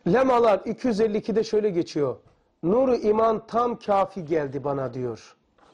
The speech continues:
Ne demek biliyor musun? Nuru iman bak ne yapıyor. Onu yaz, bekleyeceğim. Ta ki bunu dinlemeni istiyorum. İki yüz elli lemalarda, "Nuru iman bana her derdime kafi geldi."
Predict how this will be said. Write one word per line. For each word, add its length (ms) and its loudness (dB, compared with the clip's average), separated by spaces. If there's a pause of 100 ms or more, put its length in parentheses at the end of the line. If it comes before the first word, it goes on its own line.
(640)
Ne 140 2
demek 260 0
biliyor 200 2
musun? 340 -6 (400)
Nuru 180 2
iman 260 2
bak 200 -2
ne 60 0
yapıyor. 540 -6 (2000)
Onu 160 2
yaz, 420 -2
bekleyeceğim. 600 0
Ta 160 -2
ki 120 -2
bunu 180 0
dinlemeni 340 2
istiyorum. 400 -8 (680)
İki 200 -2
yüz 140 2
elli 280 0 (120)
lemalarda, 600 2 (880)
"Nuru 320 4
iman 380 2
bana 240 0
her 280 0
derdime 360 0
kafi 360 -2
geldi." 280 -6